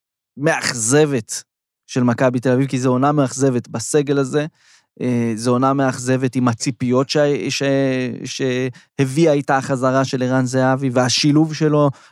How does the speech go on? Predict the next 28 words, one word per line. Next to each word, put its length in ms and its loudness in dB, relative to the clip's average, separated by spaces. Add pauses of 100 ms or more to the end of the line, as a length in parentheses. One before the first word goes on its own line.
(140)
אה, 180 2
אם 280 4
זה 160 4
עם 180 4
אוסקר 380 2
גלוך 300 2
בחלק 360 0
הראשון 340 0
של 180 0
העונה, 380 2 (520)
ואם 300 4
זה 180 2
עם 200 4
שחקן 560 0 (140)
מדהים, 680 2 (560)
כמו, 380 2
כמו 240 2
פרפה 340 -2 (1000)
גויגון, 420 0
ש-, 60 -4 (540)
תשמע, 420 -4
זה 320 -4
פשוט 380 -4
היה 300 4
מדהים 400 0
לראות 240 2
איך 80 -6
הוא 180 -2